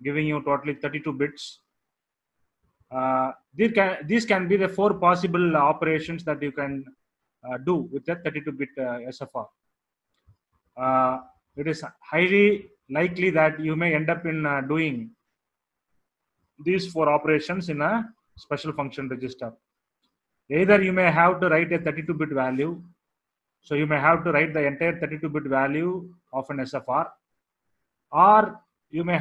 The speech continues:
have to read a thirty-two bit value from an S F R. So reading and writing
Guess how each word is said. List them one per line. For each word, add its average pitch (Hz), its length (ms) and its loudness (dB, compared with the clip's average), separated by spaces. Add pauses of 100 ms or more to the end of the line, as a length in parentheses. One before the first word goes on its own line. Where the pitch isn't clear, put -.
have 170 160 4 (100)
to 196 80 2 (360)
read 214 220 4
a - 80 2
thirty-two 170 360 -4
bit 151 100 -6 (120)
value 147 280 0
from 143 200 -10
an 170 180 -8
S - 60 -16
F 120 160 -10
R. 117 140 -14 (880)
So 151 80 2 (320)
reading 208 320 2
and 170 160 -2
writing 175 360 -2